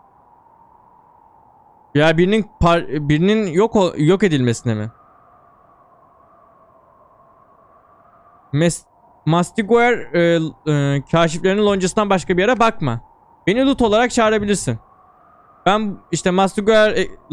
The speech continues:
e, kaşiflerinin loncasının bir üyesiyim. Eğer bir hazineyi bulmakta veya,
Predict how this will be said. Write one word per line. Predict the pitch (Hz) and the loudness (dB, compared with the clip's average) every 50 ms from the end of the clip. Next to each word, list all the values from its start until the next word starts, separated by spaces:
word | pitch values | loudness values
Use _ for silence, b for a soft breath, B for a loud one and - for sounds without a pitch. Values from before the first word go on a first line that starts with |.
| 143 - - - 135 147 | -10 -10 -10 -8 -4 -4
e, | 143 143 143 | -2 -2 -2
kaşiflerinin | - - 170 165 - - - 175 170 170 165 | -2 -2 -2 -2 -2 -2 -2 0 2 2 2
loncasının | 170 170 165 160 151 226 233 202 | 0 0 -2 -4 -4 -4 -2 0
bir | 208 | 2
üyesiyim. | 208 208 190 - - 190 214 277 294 _ _ _ _ _ _ _ _ _ _ _ _ _ _ _ _ _ _ _ _ _ _ _ _ _ _ _ _ _ _ _ _ _ _ _ _ _ _ _ _ | 2 2 2 0 -2 -4 -4 -4 -6 _ _ _ _ _ _ _ _ _ _ _ _ _ _ _ _ _ _ _ _ _ _ _ _ _ _ _ _ _ _ _ _ _ _ _ _ _ _ _ _
Eğer | 160 170 202 226 226 214 | 0 2 2 2 2 2
bir | 247 | 2
hazineyi | 240 226 202 214 240 254 269 | 2 0 0 0 0 0 2
bulmakta | 233 240 214 190 175 - - 214 214 | 2 2 2 2 0 0 0 0 0
veya, | 208 196 196 196 196 202 208 - - | 2 2 2 2 2 2 0 -2 -4